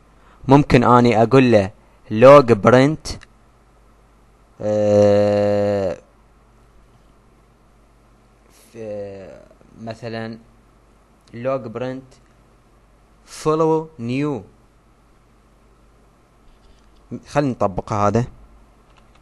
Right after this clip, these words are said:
log print follow. بتباوع؟ عرض لي شكو موجود بال-، ال-، ال-، ال-، اللوج برنت.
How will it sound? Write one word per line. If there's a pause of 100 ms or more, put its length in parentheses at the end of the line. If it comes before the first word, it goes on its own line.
(280)
log (1400)
print (1900)
follow. (4000)
بتباوع؟ (880)
عرض
لي
شكو
موجود (760)
بال-،
ال-،
ال-،
ال-،
اللوج
برنت.